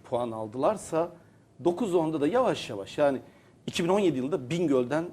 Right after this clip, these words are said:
e, Türkiye birincisi bir kızımız çıkmıştı. Zeynep diye, hocam bilirsiniz. Çok hoşuma gitti. Kızımız şunu dedi. E, vi-, sosyal medya videolar, video ağlarında da var videosu.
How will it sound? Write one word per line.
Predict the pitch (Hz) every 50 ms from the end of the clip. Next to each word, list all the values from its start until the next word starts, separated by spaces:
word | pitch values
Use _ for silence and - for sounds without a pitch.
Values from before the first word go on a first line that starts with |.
| - - - -
e, | - 123 117 113 110 110 -
Türkiye | - 160 - - 135
birincisi | 120 123 123 - - 170
bir | 131
kızımız | - - 127 120 117 127 113
çıkmıştı. | - 104 - - - - - - 147 180 - - - - -
Zeynep | - 117 127 151 147 147 143 - - -
diye, | - 110 127 143 - - 113
hocam | 120 120 127 123 117 120 -
bilirsiniz. | 123 131 127 127 - - 110 131 170 - - - - - - -
Çok | - - 370 -
hoşuma | 185 - - 131 123
gitti. | 110 117 117 127
Kızımız | 123 - 190 190 202 196
şunu | - - 220 170 123
dedi. | 117 107 90 101 87 - - - - - - - - - - - - -
E, | - 117 117 113 110 110 117 113 - 233 - - - - - -
vi-, | 151 139 143 143 -
sosyal | - - 156 147 - 175 156
medya | 151 147 143 135 131 139 135 135 -
videolar, | - 135 143 139 123 127 117 120 120 117 - - - - -
video | 127 127 139 135 135 120
ağlarında | 113 113 113 113 113 113 147 151
da | 151 131
var | 135 135 127 107
videosu. | 104 98 92 92 90 - - 202